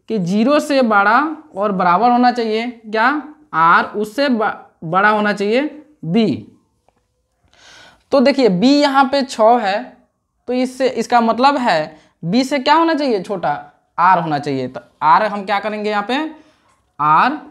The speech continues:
ज़ीरो, एक, दो, तीन, चार या पाँच, ये वैल्यूएशन होगा आर का। अब देखिए इसको हमें क्या करना है? इसके जैसा लाना है। इसको क्या करना है? दर्शाना है कि सिक्स क्यू प्लस वन, सिक्स क्यू प्लस थ्री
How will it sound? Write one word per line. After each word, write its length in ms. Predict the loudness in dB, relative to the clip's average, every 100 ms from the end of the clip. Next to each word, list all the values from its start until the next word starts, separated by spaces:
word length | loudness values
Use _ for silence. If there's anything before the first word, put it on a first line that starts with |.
| _ _ _ _ _ _ -12
ज़ीरो, 500 | -10 -6 -2 0 -2 -2 -10 _ _ _ _
एक, 520 | -6 -2 0 0 -4 -16 _ _ _
दो, 580 | -12 -6 -4 -2 0 -2 -4 -12 _ _ _ -10
तीन, 500 | -6 -4 -2 -4 -6 -12 _ _ _ _
चार 520 | -4 0 2 0 -2 -8 -18 -14
या 220 | -6 -4 -4
पाँच, 360 | -6 -6 -6 -14 _ _ _ _
ये 480 | -4 0 0 -2 -6 -12 _ _ _ _
वैल्यूएशन 500 | -4 0 2 2 0
होगा 280 | -2 -2 0
आर 460 | 0 -2 0 2 2
का। 200 | 2 0 0 -8 -20 _ _
अब 140 | -4
देखिए 480 | -2 -2 -2 -2 -6 -16 _ _ _ -10
इसको 300 | -8 0 2
हमें 380 | 2 0 -2 0
क्या 120 | 0
करना 260 | 2 0 0
है? 320 | 0 -4 -6
इसके 260 | -8 -2 0
जैसा 240 | 0 0
लाना 300 | 0 2 2
है। 160 | 0 -2
इसको 220 | -6 -4
क्या 140 | 0 2
करना 200 | 2 0
है? 80 | 2
दर्शाना 540 | 2 2 0 2 2
है 200 | 2 -2
कि 120 | -6 -8
सिक्स 240 | -10 -12
क्यू 200 | -10 -10
प्लस 260 | -6 -6 -4
वन, 320 | -4 -2 -4
सिक्स 320 | -8 -10 -10
क्यू 180 | -10 -8
प्लस 280 | -4 -6 -6
थ्री 400 | -6 -2 -2